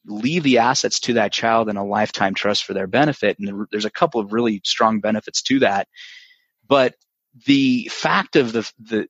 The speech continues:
that if something happened to my wife and I tomorrow, these assets are gonna be in trust and held in trust and managed by this board that she and I have appointed for a long period of time, and my kids are the beneficiaries of it.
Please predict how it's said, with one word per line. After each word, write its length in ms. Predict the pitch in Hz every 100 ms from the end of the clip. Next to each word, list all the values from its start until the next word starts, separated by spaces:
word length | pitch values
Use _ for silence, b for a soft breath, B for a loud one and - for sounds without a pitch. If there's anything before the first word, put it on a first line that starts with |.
| 113
that 180 | 110 104
if 80 |
something 260 | - 160 151
happened 260 | 135 131 123
to 40 |
my 120 | 110
wife 280 | 107 120 120
and 100 | 117
I 80 | 104
tomorrow, 480 | 101 113 151 123 104
these 220 | 107 113
assets 340 | 120 - 127
are 60 | 107
gonna 160 | 107
be 180 | 104 98
in 80 | 98
trust 460 | - - 139 - 101
and 100 | 101
held 240 | 127 139
in 80 | 113
trust 360 | - 107 -
and 100 | 101
managed 420 | 101 120 147 117 -
by 140 | 104
this 140 | 104
board 320 | - 120 120 113
that 80 |
she 200 | - -
and 100 | 120
I 120 | 107 104
have 140 | 98
appointed 420 | 98 - 151 110
for 120 | 110
a 60 | 101
long 320 | 107 120 123
period 300 | - 110 101
of 80 | 98
time, 440 | - 135 123 107 - B B B -
and 100 | 113
my 160 | 117
kids 400 | 120 - 175 170
are 80 | 156
the 80 | 117
beneficiaries 800 | 113 110 - 160 - 113 101 104
of 160 | 98
it. 120 | 104